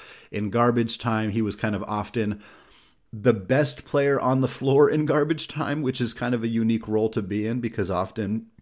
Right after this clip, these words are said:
Gonzaga is funneling the offense through him because the other players on the court at that time were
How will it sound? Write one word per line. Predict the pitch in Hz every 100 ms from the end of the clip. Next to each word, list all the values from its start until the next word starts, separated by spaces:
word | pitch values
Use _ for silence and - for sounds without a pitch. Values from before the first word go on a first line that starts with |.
| _ _ _ _ _ -
Gonzaga | 120 101 117 107
is | - 131 -
funneling | 139 147 147
the | 143
offense | 139 143 143 -
through | 147 151
him | 143 139 135 - _ _ _ _ _ _ 110
because | 107 107
the | 98
other | 101
players | 110 101
on |
the | 104
court | - 113
at | 107
that | 110
time | 110 113
were | 113 92